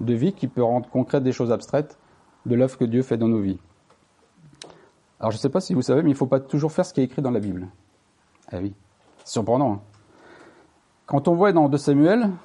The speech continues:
par exemple, l'histoire de David, un voyage s'informa de cette femme et on lui dit, «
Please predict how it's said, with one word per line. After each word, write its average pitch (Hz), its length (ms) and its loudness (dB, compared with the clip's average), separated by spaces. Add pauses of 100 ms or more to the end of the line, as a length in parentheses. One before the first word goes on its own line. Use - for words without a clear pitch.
(240)
par 107 120 0
exemple, 165 180 0
l'histoire 135 200 0
de 120 60 0
David, 123 480 0 (400)
un 123 60 -2
voyage 160 380 2
s'informa 156 440 2
de 143 80 0
cette 135 220 -4
femme 156 340 0
et 123 100 0
on 123 80 2
lui 120 160 0
dit, « 127 220 -2